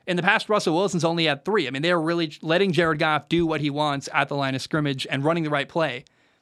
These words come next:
And that's really cool. You're giving Jared Goff total ownership of this offense. Um, Jahmyr Gibbs is gonna be a big-time playmaker. And, and frankly, this is the best coaching staff the Lions have had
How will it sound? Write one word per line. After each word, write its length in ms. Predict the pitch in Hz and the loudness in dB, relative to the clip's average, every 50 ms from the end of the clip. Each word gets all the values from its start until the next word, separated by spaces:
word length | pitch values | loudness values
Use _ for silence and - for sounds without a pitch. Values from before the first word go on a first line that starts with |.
| _ _ _ _ _ - | _ _ _ _ _ -6
And 100 | - 147 | 0 2
that's 200 | 170 196 196 - | 2 2 2 2
really 160 | 190 165 147 | 2 2 2
cool. 180 | - 202 190 165 | 4 4 4 4
You're 140 | 139 143 135 | 2 0 2
giving 240 | 147 190 190 185 151 | 2 2 2 2 2
Jared 260 | 127 170 160 156 147 | 2 2 2 2 2
Goff 360 | 160 160 156 151 147 - - _ _ _ _ _ _ _ _ _ - | 2 2 2 0 -2 -4 -10 _ _ _ _ _ _ _ _ _ -6
total 320 | - - 180 190 170 170 160 | 0 2 2 4 4 2 0
ownership 440 | 160 160 180 175 156 - 170 147 - | 0 0 0 0 -2 -2 -2 -2 0
of 160 | 139 139 135 | 0 0 0
this 160 | 131 127 - 151 | -2 -4 -2 0
offense. 580 | 147 156 143 - 135 120 - - - - - - _ _ - | 0 0 0 -2 -4 -8 -8 -10 -12 -14 -14 -16 _ _ -4
Um, 520 | 139 139 135 131 131 127 127 127 123 120 _ _ _ _ _ _ _ _ _ _ _ _ _ _ _ _ - | -2 -2 0 -2 -2 -2 -4 -6 -8 -10 _ _ _ _ _ _ _ _ _ _ _ _ _ _ _ _ -2
Jahmyr 320 | 135 170 185 196 185 156 | 0 2 4 4 4 4
Gibbs 280 | 113 196 190 190 165 175 | 4 4 2 2 2 0
is 80 | 165 | 0
gonna 140 | 143 185 170 | 0 0 0
be 100 | 160 160 | 2 0
a 40 | 139 | 0
big-time 400 | - - 156 151 - 165 151 147 | 0 -2 -4 -2 0 0 0 0
playmaker. 560 | 139 151 147 156 160 160 160 - 170 165 160 - _ _ _ _ _ _ _ _ _ _ _ _ _ _ - | 0 -2 -2 0 0 -2 -2 -2 -2 -4 -4 -6 _ _ _ _ _ _ _ _ _ _ _ _ _ _ 0
And, 140 | - 208 233 | 2 2 2
and 160 | 226 233 196 | 2 0 2
frankly, 320 | - 285 320 311 269 214 180 | 2 0 0 2 4 4 4
this 180 | 190 226 226 | 4 2 2
is 60 | 285 | 2
the 80 | 262 262 | 2 2
best 160 | 269 240 - | 0 0 0
coaching 340 | - 190 190 202 - 214 175 | 0 0 0 0 0 -2 -4
staff 300 | - - 156 139 135 - | -2 0 0 0 0 -2
the 60 | 139 | -2
Lions 280 | 131 127 127 127 123 131 | -2 -2 -2 -2 -2 -4
have 120 | 131 - | -4 -4
had 360 | - 123 117 117 117 113 117 | -2 -2 -2 -2 -4 -6 -10